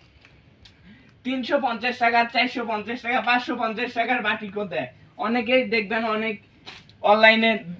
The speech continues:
বলবে তিনশো পঞ্চাশ টাকার বাটিক। ভাই আমাদের কাছেও কিন্তু আছে তিনশো পঞ্চাশ টাকা করে বাটিক, ঠিক আছে? এই যে এগুলা দেখেন, এগুলা হচ্ছে আপনার তিনশো পঞ্চাশ টাকা করে বাটিক। বাটিকের মধ্যে কিন্তু আমাদের এক হাজার পঞ্চাশ টাকা, বারোশো টাকাও আছে।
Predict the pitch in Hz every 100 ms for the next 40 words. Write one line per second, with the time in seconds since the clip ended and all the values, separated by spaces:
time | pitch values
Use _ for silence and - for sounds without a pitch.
0 | 180 220 226 220 - 254 285 285 233 208
1 | 202 208 196 196 180 170 143 143 180 180
2 | 190 208 247 254 262 247 254 233 233 226
3 | 277 - 294 285 262 196 180 202 - 190
4 | 185 170 165 160 160 156 - - 233 269
5 | - - - - - 208 202 185 208 240
6 | 262 262 339 311 240 247 254 - 277 254
7 | 277 277 277 285 294 220 208 196 208 208
8 | 202 226 214 226 185 165 135 - - -
9 | - 196 214 247 269 262 262 269 262 254
10 | 240 240 254 - 214 240 226 254 214 220
11 | 220 233 226 226 220 208 233 269 262 240
12 | 226 202 - -